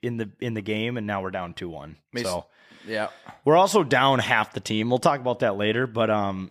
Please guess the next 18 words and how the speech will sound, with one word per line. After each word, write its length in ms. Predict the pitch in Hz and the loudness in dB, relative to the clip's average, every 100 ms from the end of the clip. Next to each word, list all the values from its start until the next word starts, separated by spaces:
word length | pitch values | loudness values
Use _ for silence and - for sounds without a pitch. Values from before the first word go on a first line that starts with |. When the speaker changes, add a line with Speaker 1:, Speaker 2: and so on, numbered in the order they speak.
| - | -2
Speaker 1:
I 80 | 127 | 0
think 240 | 175 156 | 0 2
the 140 | 147 131 | 4 4
other 180 | 131 | 4
important 460 | 123 - 127 113 117 | 2 2 0 0 -2
thing 180 | 123 113 | -2 -2
to 60 | |
hit 180 | 101 110 | -2 -2
on 240 | 110 107 101 | 0 0 -2
is 200 | 95 92 | -6 -8
Anthony 440 | 95 104 98 98 | -6 -6 -4 -2
Edwards. 540 | 98 131 160 180 - - 120 | 2 4 2 2 -4 -6 -8
Speaker 2:
Yeah. 240 | 127 113 - - 135 | -8 -8 -12 -18 -10
Speaker 1:
He's 140 | - 107 | -6 0
back 300 | 123 120 131 | 4 4 4
in 80 | 123 | 0
the 60 | |
news. 640 | 120 120 127 135 - - | 4 4 6 4 0 -4